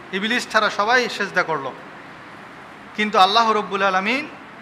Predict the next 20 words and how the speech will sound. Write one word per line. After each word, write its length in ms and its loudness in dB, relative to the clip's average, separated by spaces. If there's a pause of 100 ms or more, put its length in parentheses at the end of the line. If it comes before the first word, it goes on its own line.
(380)
সেই 220 4
সেজদার 480 0
মধ্যে 300 -2
শরিক 340 -2
শামিল 360 2
নেই। 180 -4 (800)
যুগে 260 6
যুগে 200 0
আম্বিয়া 420 4
কিরামদেরকে 480 0
আল্লাহ 180 4
তাআলা 160 0
এই 60 2
ধরনের 300 0
শান 420 4
দিয়েছেন, 400 0
সম্মান 440 0
দিয়েছেন, 360 -4
মর্যাদা 400 -2
দিয়েছেন, 360 -2